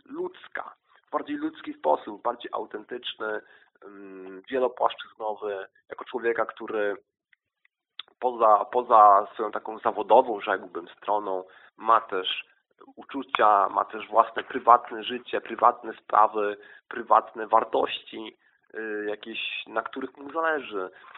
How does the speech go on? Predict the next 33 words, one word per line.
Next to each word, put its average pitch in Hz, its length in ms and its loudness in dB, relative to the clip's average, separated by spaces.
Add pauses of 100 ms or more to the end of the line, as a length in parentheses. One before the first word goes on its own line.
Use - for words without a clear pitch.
(200)
Mm, 98 560 -18 (240)
ma 117 100 4
kobietę, 151 420 -4
którą - 260 -12
kocha, - 440 -6 (520)
y, 101 460 -12
ma 107 180 0
rodzinę 143 360 0
w - 40 -16
którymś - 280 -10
momencie, 104 360 -14
tak - 120 -20
jak - 140 -16
wspominałem. 95 720 -2 (400)
No 113 100 -12
i 135 180 -12 (280)
to - 160 -2
jest - 120 -4
w - 40 -16
ogóle - 400 -4 (340)
niesamowite, 135 720 -8
że 104 100 -6
jest 110 120 -10
to 120 80 -10
przedstawione 104 500 -14
w - 60 -20
takim 98 500 -8 (100)
świetle. 104 400 -6
Ja 123 200 8
generalnie 131 640 2
nie 131 180 -10
przepadam 123 680 0
za 95 280 2